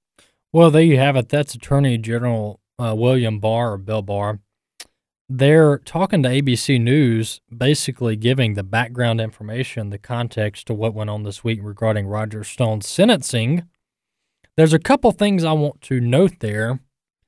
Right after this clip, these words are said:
and let me just add, I've been very pleased overall with William Barr.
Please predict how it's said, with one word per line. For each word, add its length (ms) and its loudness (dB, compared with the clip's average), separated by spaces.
and 560 2
let 120 4
me 100 2
just 240 2
add, 360 -2
I've 180 0
been 180 6
very 320 4
pleased 480 0
overall 480 -4
with 160 -4
William 320 -6
Barr. 260 -4